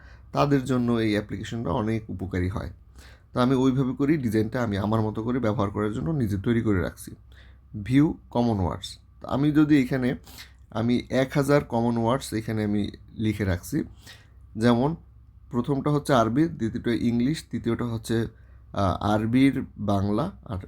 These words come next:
এটা হচ্ছে পিওর বাংলা। যেমন হ্যালোকে বলা হয় মারহাবা, thank you, শুকরান, গুডবাই, আহ, তারপর হচ্ছে how are you, তারপরে ইয়েস, আমরা যেটাকে বলি ইয়েস সেটাকে বলা হচ্ছে, বা, আহ,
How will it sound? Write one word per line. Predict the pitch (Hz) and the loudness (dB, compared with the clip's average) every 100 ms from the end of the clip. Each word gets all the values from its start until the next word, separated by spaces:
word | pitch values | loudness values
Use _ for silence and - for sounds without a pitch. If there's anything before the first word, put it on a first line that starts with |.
| - | -10
এটা | 98 | -8
হচ্ছে | 110 127 156 - | -6 -6 -10 -6
পিওর | 117 110 98 | 2 4 4
বাংলা। | 92 82 73 | 2 2 -2
যেমন | 98 120 127 160 160 - - | -2 0 2 0 -4 -16 -4
হ্যালোকে | 120 123 143 143 175 | 0 2 2 0 -4
বলা | 175 123 123 | 0 0 2
হয় | 120 | 0
মারহাবা, | 110 107 107 107 90 120 - - - - - - - | 0 0 0 0 -2 -2 -6 -14 -20 -20 -20 -14 -2
thank | 123 123 123 | 0 0 2
you, | 123 123 | 0 0
শুকরান, | - 107 101 101 113 160 - - - - 104 | -4 -8 -4 -4 -4 -6 -12 -20 -20 -14 -4
গুডবাই, | 104 110 98 107 120 165 | 0 2 2 2 2 -2
আহ, | - - - - - - - - 98 98 101 98 | -12 -20 -20 -20 -20 -20 -20 -20 -10 -6 -4 -2
তারপর | 104 101 107 | -2 -2 -2
হচ্ছে | 107 107 117 110 107 - - 123 | -4 -2 2 2 0 -4 -4 2
how | 123 120 | 4 4
are | 107 | 4
you, | 107 165 - - - - - - - - - - | 0 -2 -10 -20 -20 -20 -20 -20 -20 -20 -20 -8
তারপরে | 107 104 110 107 101 | -4 -2 0 0 2
ইয়েস, | 127 117 98 - | 2 2 0 -6
আমরা | 110 117 | -4 -2
যেটাকে | 117 117 120 127 | -2 -2 -4 -2
বলি | 120 120 120 | 2 2 2
ইয়েস | 110 117 156 - - | 2 2 2 0 -14
সেটাকে | - 107 107 107 | -10 -6 -6 -4
বলা | 107 110 | -4 -4
হচ্ছে, | 113 110 104 | -6 -10 -12
বা, | 101 104 98 95 - - - | -4 0 0 0 -6 -20 -12
আহ, | - 98 85 | -2 0 0